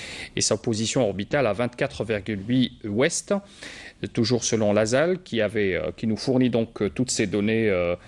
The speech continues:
par rapport au lancement de ce satellite. L'exploitation et le contrôle de ce satellite seront effectués bien sûr par nos ingénieurs, nos ingénieurs algériens de la sal, depuis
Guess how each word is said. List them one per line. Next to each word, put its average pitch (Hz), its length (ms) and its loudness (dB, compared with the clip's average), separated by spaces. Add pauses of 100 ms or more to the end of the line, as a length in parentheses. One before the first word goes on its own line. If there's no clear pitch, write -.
(280)
par 113 140 2
rapport 117 320 2
au 104 60 0
lancement 113 360 -2
de 104 80 0
ce 101 160 -6
satellite. 147 540 0
L'exploitation 160 1120 0
et 117 80 -2
le 107 120 -2
contrôle 170 840 2
de 98 520 -2
ce - 260 -6
satellite 113 440 0
seront 113 320 2
effectués 117 440 0
bien 104 120 -2
sûr - 220 -2
par 90 340 -4
nos 151 380 4
ingénieurs, 127 720 2 (100)
nos 131 240 2
ingénieurs 113 400 2
algériens 120 480 0
de 113 120 0
la 104 160 0
sal, 117 400 0 (420)
depuis 135 720 2